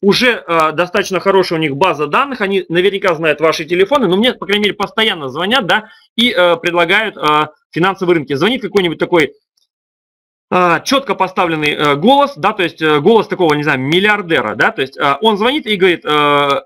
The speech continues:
Виктор, хотите, я вам расскажу про рынки?" Да? Я говорю: "Ну, интересно, расскажите мне про рынки". "У нас есть возможность зарабатывать". Да, я говорю: "Как же это вы имеете возможность зарабатывать?" "Мы работаем на международных рынках", да, то есть всё, вот эти слова услышали, всё, бросайте сразу трубку,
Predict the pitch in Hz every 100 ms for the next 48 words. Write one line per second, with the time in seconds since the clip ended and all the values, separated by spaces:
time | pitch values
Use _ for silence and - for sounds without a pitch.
0 | _ - 269 226 - - 220 330 330 254
1 | 220 214 214 254 226 240 240 160 - -
2 | _ _ 139 233 233 135 139 143 135 139
3 | 196 269 262 202 196 208 220 180 185 190
4 | 196 190 175 151 _ - _ _ 220 294
5 | 285 269 254 247 233 247 247 208 226 208
6 | 160 - 82 - 156 208 185 214 320 240
7 | 165 170 170 196 175 151 165 175 127 139
8 | 135 120 - _ 143 196 240 233 233 240
9 | 240 247 233 247 214 208 226 185 127 123
10 | 196 269 214 269 214 226 247 233 240 240
11 | 311 - 185 214 160 214 - 214 214 202
12 | 208 277 - 165 -